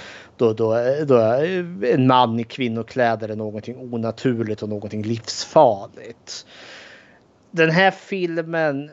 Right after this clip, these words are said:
har ju onekligen en man i kvinnokläder där. Men jag upplever mer i och med att han byter ju, vad heter, han är ju en kameleont egentligen. Han byter ju maskeraddräkt hela tiden i den här filmen.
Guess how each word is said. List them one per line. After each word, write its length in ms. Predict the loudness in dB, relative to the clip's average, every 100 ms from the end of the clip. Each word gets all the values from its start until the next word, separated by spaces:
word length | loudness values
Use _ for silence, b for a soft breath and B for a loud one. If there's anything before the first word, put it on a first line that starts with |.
| -16 -2
har 340 | 4 6 6
ju 120 | 4
onekligen 800 | -4 -6 -4 -4 -4 -6 -4 -2
en 180 | -4 0
man 380 | 2 2 0 -6
i 60 |
kvinnokläder 1080 | -8 -4 -4 -2 -6 0 2 2 -2 -6 -8
där. 460 | -8 -8 -4 -4 -4 B B B 0
Men 220 | 2 4
jag 160 | 2 0
upplever 880 | -4 _ -6 0 2 4 2 0
mer 480 | -2 -2 -2 0 0
i 180 | 0 0
och 80 | 0
med 120 | -2
att 100 | -4 _ _ -14
han 340 | -2 0 -2
byter 560 | -6 -10 -8 -10 _ -2
ju, 340 | 2 2 0 -8 -18 -6
vad 200 | -2 0
heter, 340 | -2 -4 -2
han 120 | 0
är 40 | 0
ju 60 |
en 60 | -2
kameleont 1080 | 0 -2 0 -4 -2 -2 -2 -6 -12 -12 -8
egentligen. 640 | -8 -8 -14 -18 -12 -8
Han 140 | -6
byter 440 | -4 -6 -6 -6 0
ju 100 | 2
maskeraddräkt 1400 | 0 -2 0 4 4 2 -2 -2 -2 -2 -10 -20 -20 B B B B B -6
hela 360 | 2 4 4
tiden 680 | 0 -4 -6 -4 -4 -6 -6
i 120 | -6
den 120 | -6 -6
här 160 | -8
filmen. 760 | -4 -4 -4 -10 -14 -14 -14